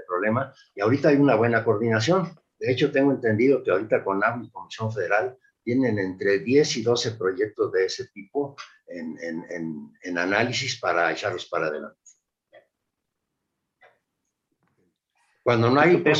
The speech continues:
Speaker 2: pero la
Speaker 1: posibilidad
Speaker 2: cantidad de agua, la, la cantidad de electricidad que se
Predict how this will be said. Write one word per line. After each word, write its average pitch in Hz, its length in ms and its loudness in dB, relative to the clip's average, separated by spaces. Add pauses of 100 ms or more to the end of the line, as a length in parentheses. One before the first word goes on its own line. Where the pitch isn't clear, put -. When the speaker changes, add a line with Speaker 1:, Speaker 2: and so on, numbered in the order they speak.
Speaker 2:
pero 135 140 6
la 139 140 6
Speaker 1:
posibilidad 151 60 4
Speaker 2:
cantidad 139 460 4
de 165 160 4
agua, 156 420 2 (240)
la, 131 260 -2 (200)
la 127 320 0
cantidad 139 380 -2
de 170 80 0
electricidad 131 880 0 (460)
que 113 520 -4
se 117 140 -4